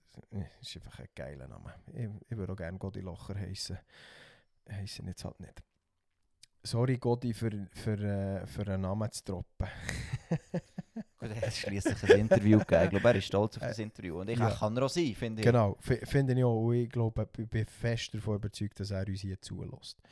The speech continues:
Speaker 1: Er sagt, er hat eine neue Landschaft gefunden, eine neue Kirchenlandschaft, wo er sich wohlfühlt drinnen. Ähm, viele gehen davon aus, dass es irgendwo in der Kathol-, der katholischen Kirche ist. Was aber jetzt hier das Webportal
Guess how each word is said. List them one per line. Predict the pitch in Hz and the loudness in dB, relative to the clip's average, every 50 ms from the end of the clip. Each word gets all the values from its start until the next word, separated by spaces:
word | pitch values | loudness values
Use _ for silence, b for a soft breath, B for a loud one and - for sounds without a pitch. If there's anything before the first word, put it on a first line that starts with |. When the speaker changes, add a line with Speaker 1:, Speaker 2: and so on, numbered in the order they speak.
| B B B B B | B B B B B
Speaker 1:
Er | - 151 | 2 4
sagt, | 151 165 147 139 - | 4 4 4 4 4
er | 147 147 | 4 4
hat | 135 - 127 | 4 2 2
eine | 120 127 | 2 4
neue | 127 143 156 147 135 | 4 4 4 4 4
Landschaft | 131 123 120 143 165 - - 151 151 151 - - | 4 6 4 4 4 4 4 4 4 4 2 -6
gefunden, | - - 139 139 147 151 147 | -6 -2 0 0 0 0 0
eine | 131 117 117 | 0 0 0
neue | 120 135 131 | 0 0 -2
Kirchenlandschaft, | 123 135 131 127 120 123 123 127 123 - 131 123 - - - | -2 -4 -2 -2 0 0 0 0 0 0 -2 -2 -2 -4 -4
wo | 104 | -4
er | 104 101 | -2 -2
sich | - 98 - - | -2 -4 -6 -6
wohlfühlt | - 101 104 123 143 - - 123 127 135 139 - - - - | -4 -2 -2 -2 -2 -2 -2 -2 -2 -2 -4 -6 -12 -12 -8
drinnen. | - 117 120 127 131 135 147 151 - b b b b b b | -6 -4 -4 -4 -4 -4 -6 -8 -10 b b b b b b
Ähm, | - 101 101 101 101 98 - _ - 151 - | -4 -2 -2 -2 -2 -4 -6 _ -16 -20 -12
viele | - - 117 117 120 | -6 -4 -2 -2 0
gehen | 117 110 98 | -2 -2 -4
davon | - - - 107 104 104 110 | -4 -6 -4 -2 0 0 0
aus, | 113 - | -2 -2
dass | - 101 - | -4 -6 -6
es | - | -4
irgendwo | 101 104 104 107 104 107 107 | -4 -4 -4 -2 -2 -2 -2
in | 101 98 | -2 -4
der | - - - | -8 -12 -12
Kathol-, | - - 95 - - 107 98 - _ _ - - | -10 -10 -10 -8 -8 -8 -10 -10 _ _ -12 -12
der | 101 | -12
katholischen | - - - 95 - - 113 123 127 123 - - 120 | -10 -8 -10 -10 -6 -6 -6 -4 -4 -6 -6 -8 -6
Kirche | - 123 120 123 123 | -6 -6 -4 -4 -4
ist. | - 123 127 - - b b b b b b b b b b b | -4 -4 -6 -6 -8 b b b b b b b b b b b
Was | 104 104 - 107 101 101 - - - | -12 -6 -2 -2 -2 -2 -2 -6 -6
aber | - 107 104 - 110 - - | -6 -6 -4 -4 -6 -6 -6
jetzt | 107 104 - - - - | -6 -8 -8 -8 -10 -6
hier | - 107 107 110 101 | -4 -2 -2 -2 -4
das | - - 104 101 - - 101 98 | -4 -4 -4 -4 -6 -8 -8 -6
Webportal | 110 110 - - - - - 113 107 - - - - 95 95 95 98 104 110 110 | -6 -6 -6 -8 -10 -8 -8 -8 -8 -8 -6 -2 -2 0 2 2 2 0 0 -2